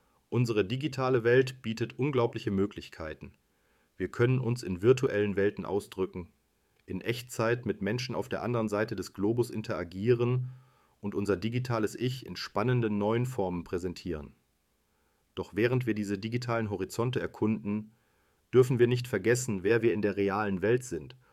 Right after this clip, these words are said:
Unsere digitalen Identitäten sollten unsere echten Persönlichkeiten ergänzen, nicht ersetzen. Datenschutz und ethische Überlegungen spielen dabei eine wichtige Rolle.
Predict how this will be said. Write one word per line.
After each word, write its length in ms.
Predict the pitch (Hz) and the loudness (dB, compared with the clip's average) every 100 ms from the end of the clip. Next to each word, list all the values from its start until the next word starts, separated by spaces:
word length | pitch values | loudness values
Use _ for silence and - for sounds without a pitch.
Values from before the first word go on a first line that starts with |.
| _ | _
Unsere 320 | - 123 110 95 | 0 0 2 0
digitalen 680 | 147 156 160 - 135 139 | 0 -4 -6 0 0 0
Identitäten 840 | 101 104 107 104 90 123 143 156 135 | -2 -2 -2 -2 -4 0 0 0 -2
sollten 420 | 107 123 123 127 | 2 2 0 -4
unsere 480 | 117 123 107 104 127 | -2 -2 0 -2 0
echten 340 | - - 135 | -2 -4 -8
Persönlichkeiten 840 | 113 95 117 143 127 - 127 127 | -4 0 0 0 -6 -4 -2 -2
ergänzen, 560 | 95 92 113 127 131 127 - _ - | -4 0 0 0 -4 -6 -10 _ -4
nicht 280 | 127 131 | -2 -2
ersetzen. 520 | - 98 127 127 - - _ _ _ - - - | -4 0 0 0 -14 -18 _ _ _ -20 -20 -2
Datenschutz 580 | 95 123 160 - 160 - | 0 0 -2 -2 -2 -2
und 200 | 98 110 | -4 0
ethische 360 | 131 123 - | 0 0 -4
Überlegungen 720 | 98 101 101 110 131 139 147 | -2 0 2 2 4 0 0
spielen 400 | 139 - 127 127 | -6 -6 2 2
dabei 400 | 123 117 113 117 | 2 0 0 -2
eine 240 | 101 107 101 | -2 -2 0
wichtige 360 | 127 127 98 | -2 -4 -2
Rolle. 340 | 90 90 80 | 0 0 -2